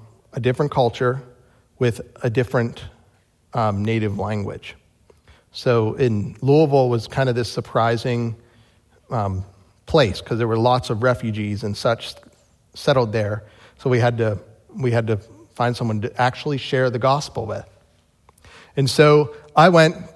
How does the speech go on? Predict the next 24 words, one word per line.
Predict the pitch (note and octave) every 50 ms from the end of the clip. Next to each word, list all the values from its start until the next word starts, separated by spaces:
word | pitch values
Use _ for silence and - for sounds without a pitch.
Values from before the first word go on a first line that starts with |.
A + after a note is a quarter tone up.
| -
I | F3 D#3+ D3
chose | - - E3 E3 E3 D#3 -
to | -
go | C#3+ D3 D3 D3
to | C#3+ - - C#3
the | C#3
Iraqi | C3+ C3 B2 C3+ C#3 D3 - - C#3+ B2
supermarket | - - E3+ F3 - C3+ B2+ A2+ A2 G#2+ - G#2+ -
in | A#2 A2+
town, | A#2+ A#2+ A#2 A2+ A#2+ B2
the | A#2 A#2+ -
Al | - A#2+ B2+ C3 C3
Rasul | C3 B2 - - C3 B2 A#2 A#2 A2+ A2+ - - - - _ _ _ _ _ _ _ _ _ _
supermarket, | - - - E3 D#3+ - B2 A2+ G#2 G2+ F#2+ - A2 A2+ - - - - _ _ _ _ _ _ _ _ _ _ _ _
and | - A2+
just, | A2 A#2+ A2+ - - - - - _ _ _ _ _ _
I'd | - - - _ -
never | G#2 A2+ A2
been | G#2 B2 C3 B2+
there | B2+ B2
before. | A2+ A2+ G2 - G2+ G2 G2+ A2+ C3 - - - _ - - _ _ _ _ _ _ _ _
And | - B2 A2+
so | - - C#3 C3 B2+ B2+ B2 B2 - - - _ _ _ _ _ _ _
I, | - C3 C3 A#2+